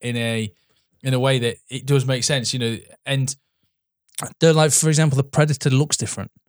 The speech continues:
Speaker 1: Yeah, well, again, it's a, it's an early Predator, isn't it? You
Speaker 2: Exactly,
Speaker 1: know,
Speaker 2: but,
Speaker 1: this is
Speaker 2: but
Speaker 1: two hundred years before the evolution, or three hundred years before the evolution of the Predator that we've seen in, in the Schwarzenegger
Speaker 2: But also, I
Speaker 1: movie.
Speaker 2: think it's better.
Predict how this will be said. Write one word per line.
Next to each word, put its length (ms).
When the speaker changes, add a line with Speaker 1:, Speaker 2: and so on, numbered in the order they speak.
Speaker 1:
Yeah, 180
well, 140
again, 220
it's 160
a, 100
it's 140
an 80
early 300
Predator, 420
isn't 160
it? 60
You 20
Speaker 2:
Exactly, 280
Speaker 1:
know, 100
Speaker 2:
but, 60
Speaker 1:
this 100
is 60
Speaker 2:
but 100
Speaker 1:
two 60
hundred 220
years 300
before 560
the 140
evolution, 440
or 60
three 140
hundred 160
years 200
before 220
the 60
evolution 400
of 80
the 60
Predator 240
that 100
we've 100
seen 240
in, 320
in 140
the 80
Schwarzenegger 340
Speaker 2:
But 120
also, 220
I 40
Speaker 1:
movie. 80
Speaker 2:
think 80
it's 100
better. 320